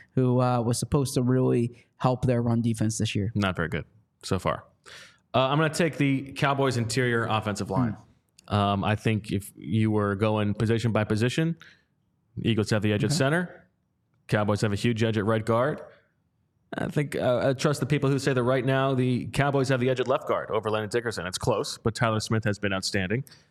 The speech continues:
Speaker 2: Uh, you know, he gets to play next to Tyron Smith. Very powerful. They're both very good run blockers. I think Tyler Smith is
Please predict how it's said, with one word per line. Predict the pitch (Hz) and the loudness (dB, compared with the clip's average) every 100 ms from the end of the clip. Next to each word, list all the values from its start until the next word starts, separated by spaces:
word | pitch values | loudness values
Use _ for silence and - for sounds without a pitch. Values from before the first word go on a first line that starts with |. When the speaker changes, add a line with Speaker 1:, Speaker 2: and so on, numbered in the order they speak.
| _ - | _ -4
Speaker 2:
Uh, | 95 95 92 87 | 0 2 0 0
you | |
know, | 98 | 0
he | 92 | 0
gets | 87 | -2
to | - | -2
play | 98 | 0
next | 92 92 | 0 -2
to | - | -4
Tyron | 92 90 92 | 0 0 0
Smith. | - 113 156 - _ _ _ _ | -2 -2 -2 -8 _ _ _ _
Very | - 90 | -2 -2
powerful. | 85 120 147 - 185 | 0 0 0 0 -2
They're | 107 | 0
both | 98 101 98 | 0 -2 0
very | 98 | -2
good | 92 92 | 0 0
run | 127 | 0
blockers. | 139 139 131 110 | 0 0 0 -2
I | |
think | 101 98 | -2 -2
Tyler | 101 95 | -2 -2
Smith | 95 107 98 | -2 -4 -2
is | 95 - | -4 -6